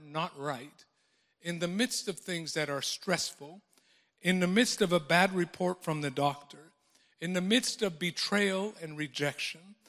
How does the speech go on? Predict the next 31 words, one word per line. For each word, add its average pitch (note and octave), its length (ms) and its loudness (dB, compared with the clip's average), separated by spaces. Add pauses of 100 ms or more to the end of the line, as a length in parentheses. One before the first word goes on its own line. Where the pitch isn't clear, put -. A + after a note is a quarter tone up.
(260)
in F3+ 140 2
the F#3 100 6
midst A3 460 6
of E3 200 0
a E3+ 80 4
financial E3+ 680 4
challenge, E3 500 -2
in F#3+ 80 0
the F#3 80 0
midst A#3 320 0
of F#3 80 -8
not F#3+ 260 -2
knowing F#3 300 -4
what F3 180 -2
to E3 120 -8
do, D3+ 280 -4 (380)
he E3+ 100 -4
says E3+ 400 2
this F3+ 340 2
in D#3 120 -4
the D#3 80 -2
middle E3 240 2
of D3+ 100 -2
that D3 240 -2
valley, D3 400 0
I E3+ 420 -2 (120)
will D#3 320 -6 (200)
fear D#3+ 380 -6 (300)
no C#3+ 360 -8 (340)
evil. C#3 360 -12 (3000)
<laughs> F3 80 -10